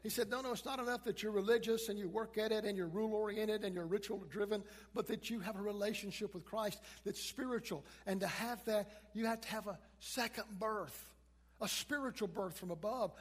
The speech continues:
that allows you to connect with God, to have a common denominator with God.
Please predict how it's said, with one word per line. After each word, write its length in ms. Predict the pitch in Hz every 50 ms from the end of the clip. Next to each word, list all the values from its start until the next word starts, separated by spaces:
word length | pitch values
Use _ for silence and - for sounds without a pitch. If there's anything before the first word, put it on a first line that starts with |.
| - - -
that 80 | 196
allows 380 | 196 190 208 226 233 233 175 190
you 80 | 226
to 80 | - -
connect 460 | - - 226 214 208 226 262 269 -
with 140 | 226 185 180
God, 220 | 196 196 185 170
to 80 | 160 175
have 160 | 170 202 190
a 60 | 196
common 460 | - - - - 240 240 233 247 233 185
denominator 580 | 226 214 208 214 220 240 247 240 220 202 185
with 160 | 175 170 147
God. 320 | 143 185 160 151 143 156